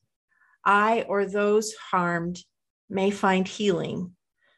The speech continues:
and those who are bringing harm will find forgiveness and ways to know that you love, that your love, um, to know your love and to grow into it." Um, another,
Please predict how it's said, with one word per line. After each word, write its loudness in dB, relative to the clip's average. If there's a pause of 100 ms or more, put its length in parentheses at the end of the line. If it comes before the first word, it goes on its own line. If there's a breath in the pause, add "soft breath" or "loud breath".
(140)
and 2
those 8
who 4
are 8
bringing 6
harm 0 (440 soft breath)
will 0
find 4
forgiveness 0 (240)
and 2
ways 4
to -2
know 4
that 0
you -2
love, 0 (200)
that 2
your 4
love, 2 (540)
um, -6 (420)
to 2
know 8
your 10
love 4
and 0
to -4
grow 4
into -2
it." -4 (1700 loud breath)
Um, 6
another, 6